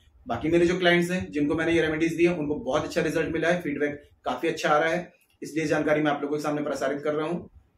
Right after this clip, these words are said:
ठीक है, तो पूरे विश्वास के साथ में इस remedy को करिए और कोई बात समझ में ना आ रही हो तो नीचे comment box में मेरे से पूछ सकते हैं। और, अ, किसी भी प्रकार की कंसल्टेशन मुझसे चाहते हैं तो अपनी appointment book करा के मुझे call में consult कर सकते हैं। ठीक है, आपकी हर एक समस्या का आपको समाधान दिया जाएगा।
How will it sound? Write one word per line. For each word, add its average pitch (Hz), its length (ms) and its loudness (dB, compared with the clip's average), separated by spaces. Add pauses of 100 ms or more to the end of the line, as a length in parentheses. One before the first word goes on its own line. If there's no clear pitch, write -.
(200)
ठीक 151 100 -2
है, 185 80 0
तो 170 60 0
पूरे 143 200 -2
विश्वास 147 400 0
के 185 60 -2
साथ 180 220 2
में 185 60 -2
इस 175 80 -4
remedy 175 280 2
को 175 100 -2
करिए 175 520 0
और 139 100 -10
कोई 147 140 0
बात 143 180 0
समझ 143 200 -2
में 139 100 -2
ना 131 120 2
आ 156 140 2
रही 170 100 4
हो 175 80 2
तो 175 60 -2
नीचे 147 200 -4
comment 139 320 -2
box 151 180 -2
में 156 60 -6
मेरे 151 120 -4
से 160 60 -6
पूछ 156 240 -10
सकते 156 260 -10
हैं। 175 280 -8 (720)
और, 131 260 -2
अ, 139 260 0
किसी 151 220 -2
भी 160 60 2
प्रकार 165 260 0
की 151 60 -6
कंसल्टेशन 156 520 0
मुझसे 156 220 -4
चाहते 160 300 -2
हैं 185 260 -2 (260)
तो 135 60 -4
अपनी 151 180 -2
appointment 147 340 -2
book 160 160 -4
करा 160 120 2
के 185 100 -2
मुझे 160 180 -2
call 143 180 -2
में 139 100 -2
consult 135 320 -6
कर 120 100 -6
सकते - 300 -14
हैं। 104 240 -16 (520)
ठीक 147 140 -4
है, 196 60 2
आपकी 151 200 -2
हर 147 140 0
एक 156 80 -2
समस्या 170 320 0
का 165 80 2
आपको 175 160 -2
समाधान 170 380 2
दिया 170 120 6
जाएगा। 175 440 0